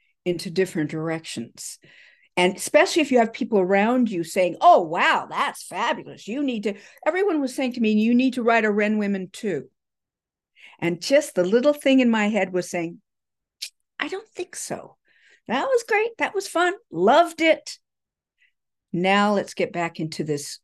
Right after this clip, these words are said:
very creative side of myself." Yeah. So, yeah, you do find those things out, but you also learn from each one, like you already said, that you grow from each one in ways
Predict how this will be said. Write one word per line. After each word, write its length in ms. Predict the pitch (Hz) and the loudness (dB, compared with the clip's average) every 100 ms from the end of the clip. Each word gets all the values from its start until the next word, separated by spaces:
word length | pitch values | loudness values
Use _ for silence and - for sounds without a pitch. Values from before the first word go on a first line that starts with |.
| _ | _
very 540 | 180 160 208 208 190 160 | -10 0 4 6 4 2
creative 720 | - 165 156 147 147 139 - | -4 -4 -2 -4 -6 -10 -14
side 360 | - - 156 131 | -14 -4 -4 -4
of 80 | 143 | -10
myself." 560 | 127 - - - - - | -12 -12 -12 -14 -14 -4
Yeah. 280 | 330 226 - _ - - - | -2 -2 -8 _ -20 -20 -18
So, 520 | - - 202 190 - | -10 2 2 2 -2
yeah, 160 | 208 262 | -4 0
you 180 | 226 233 | 0 0
do 120 | 311 | -2
find 300 | 311 247 190 | -4 -4 -2
those 200 | 160 156 | -4 -6
things 240 | 165 156 170 | -8 -6 -6
out, 160 | 147 | -4
but 140 | 202 202 | -2 2
you 100 | 277 | 2
also 220 | 311 320 | 2 0
learn 280 | 285 277 254 | 0 2 0
from 200 | 247 165 | -2 -6
each 200 | 131 - | -6 -10
one, 300 | 147 - 135 _ _ | -10 -10 -14 _ _
like 180 | 156 156 | -6 -6
you 260 | 175 160 156 | -8 -6 -4
already 280 | 135 147 - | -4 -6 -10
said, 360 | - - 214 | -8 -8 -8
that 220 | - - | -14 -10
you 100 | 165 | -10
grow 560 | 190 185 233 240 269 247 | -8 4 6 8 8 6
from 240 | - - | 2 -10
each 220 | 139 - - | -10 -10 -12
one 300 | - - _ - | -12 -14 _ -6
in 160 | 180 175 | -2 2
ways 460 | 170 165 - - | 2 2 -4 -12